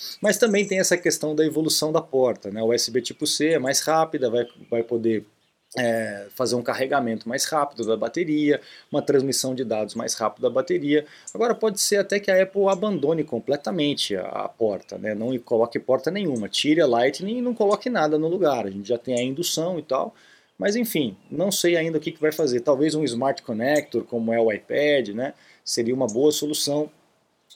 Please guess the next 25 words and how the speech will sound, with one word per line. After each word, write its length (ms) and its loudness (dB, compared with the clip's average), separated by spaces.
pra 160 0
não 160 0
ficar 360 -2
com 180 -6
essa, 300 0
e 80 2
aí 140 6
você 340 2
venderia 400 2
o 80 8
iPhone 320 0
sem 180 0
cabo, 440 0
sem 180 2
carregador, 640 4
<laughs> 20 6
sem, 580 0
sem 280 -2
nada, 260 -4
só 180 0
o 60 -8
preço 340 0
lá 160 -4
alto, 320 -6
né? 120 -12